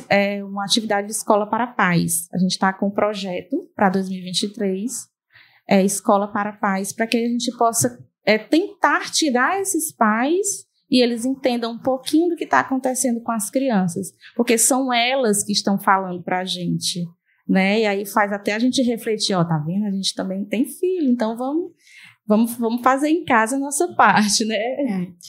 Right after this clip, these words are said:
Speaker 2: Até porque
Speaker 1: Porque
Speaker 2: as crianças aprendem por imitação, né? Eles são esponjas, então eles estão observando tudo, tudo. E ele não tem capacidade de distinguir o que é bom e o que é ruim, o que é belo, o que é feio. Então vem tudo,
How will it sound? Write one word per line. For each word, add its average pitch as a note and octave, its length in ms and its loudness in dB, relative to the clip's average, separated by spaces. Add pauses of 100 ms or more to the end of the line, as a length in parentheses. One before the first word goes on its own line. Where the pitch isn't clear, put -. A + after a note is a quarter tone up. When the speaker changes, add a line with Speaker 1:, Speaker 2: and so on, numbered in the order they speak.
(120)
Speaker 2:
Até C4 200 2
porque B3 180 0
Speaker 1:
Porque - 40 2
Speaker 2:
as D4+ 140 0
crianças C#4+ 400 -6 (180)
aprendem C#4 400 0
por F4 140 -2
imitação, E4+ 720 0
né? A3+ 100 0
Eles A3 180 -6
são B3+ 140 -2
esponjas, A3 720 -2
então A3 140 -2
eles A3+ 100 -6
estão A#3+ 140 2
observando A#3 680 -2 (180)
tudo, G3+ 560 0 (220)
tudo. G3 300 -2
E B3 120 2
ele B3 140 0
não C4 260 -2
tem C4+ 360 -2 (380)
capacidade B3 720 4
de B3 60 -4
distinguir B3+ 380 -2
o A#3+ 40 -12
que B3+ 100 0
é A#3+ 220 2
bom A3+ 300 2
e C#4+ 60 2
o C#4+ 60 -10
que E4 80 2
é D4 80 6
ruim, C#4+ 540 2 (440)
o - 40 -20
que A3+ 80 6
é F#3 60 8
belo, G3 540 0
o F#3+ 40 -14
que F#3+ 120 -2
é F3+ 60 0
feio. E3+ 600 -2
Então F#3 220 -2
vem A3+ 340 0
tudo, G#3+ 520 0